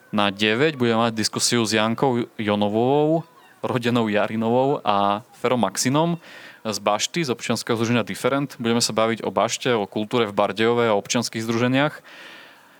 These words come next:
Potom budú ďalšie koncerty a úplne na záver večer budeme mať debatu, a, so spevákom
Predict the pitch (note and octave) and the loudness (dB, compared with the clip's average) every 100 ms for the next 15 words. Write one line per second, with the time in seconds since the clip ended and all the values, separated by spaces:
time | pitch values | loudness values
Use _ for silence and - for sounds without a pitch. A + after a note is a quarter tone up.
0 | _ D#3 F3 D#3 C3+ A2+ B2 E3+ E3 E3+ | _ -2 0 2 2 2 0 0 0 0
1 | E3 F3 C#3+ A#2 A#2 C#3 B2 A2+ A#2+ B2 | 0 2 4 2 2 0 2 2 2 2
2 | B2 B2 A#2 - - A2 - A2+ A2 G#2+ | 2 0 -2 -8 -6 -4 -2 -2 0 2
3 | G#2+ G#2 - - - G#2 A2 A2 - A2 | 0 -2 -8 -12 -10 -4 2 2 2 0
4 | G2+ F#2 G2+ G2+ G2+ G#2 - G#2+ G#2 G#2 | 2 2 2 2 0 -2 -2 0 0 0
5 | G#2 G2+ | -2 -2